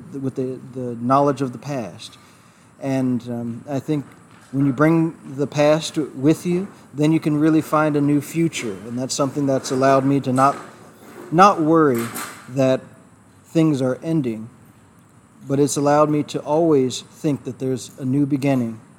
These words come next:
and that there's always a next step that comes after e-,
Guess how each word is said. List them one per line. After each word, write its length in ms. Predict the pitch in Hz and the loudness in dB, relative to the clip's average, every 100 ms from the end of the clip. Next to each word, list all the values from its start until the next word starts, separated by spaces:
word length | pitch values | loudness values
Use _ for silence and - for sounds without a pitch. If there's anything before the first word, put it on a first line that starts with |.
| _ - | _ -10
and 100 | 131 | -6
that 160 | 127 117 | -6 -6
there's 160 | 123 | -2
always 300 | 131 143 143 | 2 2 2
a 80 | 135 | 0
next 300 | 131 147 - | 0 -2 -4
step 380 | - 151 135 - | -6 0 -2 -2
that 120 | 131 | -14
comes 320 | - 123 120 117 | -8 -4 -4 -2
after 400 | 123 - 123 117 139 - - - | -2 -4 -8 -10 -14 -20 -20 -8
e-, 140 | 143 | -6